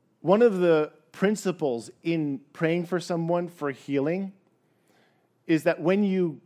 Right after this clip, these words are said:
pray for them for healing, you have to go with compassion. It has to be from a, you have to be praying and you have to be moving from a compassionate heart,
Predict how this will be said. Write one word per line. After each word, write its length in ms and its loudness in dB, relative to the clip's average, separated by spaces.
pray 260 2
for 160 -2
them 160 0
for 120 -6
healing, 320 -2
you 80 0
have 180 -6
to 80 -6
go 140 0
with 160 -2
compassion. 720 -10
It 100 0
has 260 0
to 80 -2
be 120 -4
from 200 -2
a, 100 -2
you 140 -2
have 160 0
to 80 -4
be 120 -2
praying 400 0
and 100 -4
you 60 0
have 200 -2
to 60 -6
be 160 -2
moving 300 2
from 160 -4
a 40 -6
compassionate 640 -6
heart, 360 -4